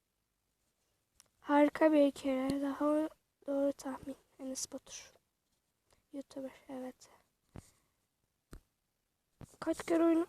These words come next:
Oo, bayağı oynamış. Bir tur daha oynayalım arkadaşlar. Sonra videomuz bitsin. Bu sefer kimi tutalım?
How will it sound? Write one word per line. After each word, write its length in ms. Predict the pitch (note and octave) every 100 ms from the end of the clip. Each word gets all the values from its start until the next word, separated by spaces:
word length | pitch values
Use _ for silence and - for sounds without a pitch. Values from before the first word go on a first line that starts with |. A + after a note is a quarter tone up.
| -
Oo, 320 | D4 D4+ D4 C4+
bayağı 340 | D4 D4+ D4+
oynamış. 680 | C#4+ C4+ C#4 C#4 - - - - _ _ _ _ _ _ _ _ - _ - - _ -
Bir 80 | D#4+
tur 280 | D4 E4 C#4+
daha 180 | D#4+ D4+
oynayalım 460 | C#4+ C4 B3+ B3+
arkadaşlar. 520 | B3+ B3+ C4+ C4 - E4+
Sonra 380 | - D4 C#4+
videomuz 540 | C#4 B3+ C#4 D#4 - - - - _ _ _ _ -
bitsin. 420 | C4+ - - C4 - _ _ _ _ _ _ _ _ _ _ _ _ _ _ _ _ _ _ _ _ _ _ _ _ _ _ _ _ _ _ _ _ _ - _ - - _ _ _ _ _ - - -
Bu 60 |
sefer 340 | - D4+ D4+ D#4
kimi 320 | - C#4 C#4
tutalım? 520 | - - C#4+ D#4+ E4+